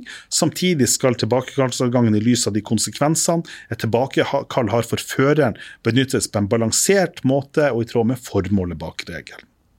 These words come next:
Og så går man inn og s-, diskuterer med den nedre, nedre grensa, eh, og her i forhold til den nedre grensa så får vi et problem. For det de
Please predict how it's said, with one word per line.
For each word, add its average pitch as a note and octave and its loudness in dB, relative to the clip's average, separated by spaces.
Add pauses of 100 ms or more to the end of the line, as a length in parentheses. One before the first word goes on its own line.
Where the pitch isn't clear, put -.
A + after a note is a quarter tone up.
(800)
Og D3+ 2
så - 2 (380)
går D3 4
man C3+ 2
inn C3 4
og - -2
s-, B2 -2
diskuterer A#2+ 0
med G#2 -2
den A2 0
nedre, A#2+ 0 (300)
nedre A2+ 2
grensa, F3+ 2 (720)
eh, A#2 2 (200)
og D3 4
her F3+ 4
i B2 -4
forhold D3 -2
til C3+ -2
den C3 4
nedre D#3 2
grensa A#2+ 0
så - 0
får A2 -2
vi G2 -2
et - -20
problem. - -12 (1500)
For A#2+ 0
det D3+ 2
de D#3+ 4